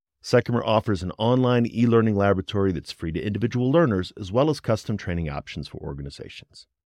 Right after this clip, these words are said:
On today's episode, I'm featuring a conversation with Sean Moore, the Financial Wellness Program Manager for the Elizabeth Dole Foundation and founder of Caregivers on the Home Front, both roles where she is passionate about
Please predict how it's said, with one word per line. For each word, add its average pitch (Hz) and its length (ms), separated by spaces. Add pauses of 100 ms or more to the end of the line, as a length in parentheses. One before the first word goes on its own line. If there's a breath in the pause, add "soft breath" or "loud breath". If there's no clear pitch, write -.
(140)
On 85 100
today's 147 360
episode, - 420
I'm 69 80
featuring 185 420
a 175 60
conversation 110 640
with - 100
Sean 123 380
Moore, 85 240
the - 80
Financial 123 560
Wellness 123 340
Program 95 460
Manager 64 380
for - 160
the 76 100
Elizabeth 95 420
Dole 147 200
Foundation 64 640 (320)
and 92 100
founder 151 340
of - 220
Caregivers 127 500
on 113 120
the 101 80
Home 90 240
Front, - 220 (320)
both 180 320
roles - 340
where 71 140
she - 160
is 73 100
passionate 135 640
about 85 260